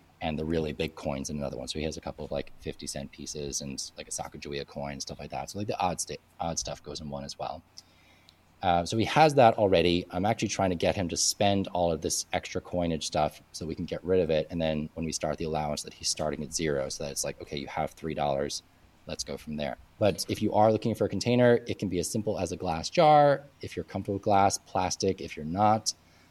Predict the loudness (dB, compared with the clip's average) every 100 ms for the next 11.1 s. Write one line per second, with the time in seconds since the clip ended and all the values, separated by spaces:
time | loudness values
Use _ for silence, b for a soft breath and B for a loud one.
0 | b _ -6 -4 -4 0 0 2 4 4
1 | 2 -2 -2 4 6 6 6 2 -2 -2
2 | -6 -4 -6 -4 -2 -2 -4 -6 -12 -10
3 | -8 -4 -4 -4 -4 -4 -4 -6 -12 -6
4 | -6 -4 -4 -4 -4 -2 -2 0 -2 -4
5 | -6 -8 -4 -2 -4 -4 -2 0 0 -2
6 | -8 -6 -6 -6 -4 -4 -6 _ -16 -8
7 | -6 -6 -10 -8 -4 -4 -4 -6 -6 -4
8 | -4 -4 -4 -8 -8 -6 -2 0 0 -4
9 | b b b b -12 -2 -2 0 -4 -4
10 | -4 -4 -10 -8 -2 2 4 6 6 4
11 | 0